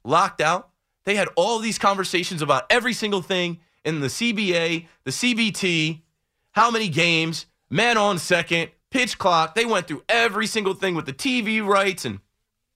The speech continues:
somehow they didn't say, "Hey, we need to make an M L B free agent frenzy.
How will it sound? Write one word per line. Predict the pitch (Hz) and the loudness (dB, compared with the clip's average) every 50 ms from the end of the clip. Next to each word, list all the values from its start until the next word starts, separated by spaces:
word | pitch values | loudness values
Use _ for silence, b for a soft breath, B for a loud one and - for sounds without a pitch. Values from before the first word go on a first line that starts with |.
| _ _ _ _ _ _ _ _ _ _ _ _ _ | _ _ _ _ _ _ _ _ _ _ _ _ _
somehow | - - 220 233 220 190 185 180 | -2 0 0 2 4 4 4 4
they | 165 175 175 | 2 2 0
didn't | 170 175 160 151 - | 0 -2 -2 -2 -2
say, | - 160 147 131 | 0 0 2 2
"Hey, | 147 143 | 2 0
we | 117 123 180 | 0 0 -2
need | 214 254 240 196 - | -2 -2 -4 -4 -4
to | 185 | -2
make | 156 160 165 156 143 - - b b b b b | 0 0 0 0 -2 -4 -10 b b b b b
an | b 120 - | b -2 0
M | - 151 165 160 | 2 2 2 2
L | 160 151 | 2 0
B | 135 117 147 151 139 | 0 -2 -2 -4 -4
free | - - - 135 147 156 147 | -6 -6 -6 -4 -2 0 2
agent | 143 135 120 113 107 - | 2 0 0 -2 -6 -8
frenzy. | - - - - 135 117 104 98 85 87 80 85 95 | -12 -18 -6 -2 0 0 0 0 -4 -6 -10 -14 -18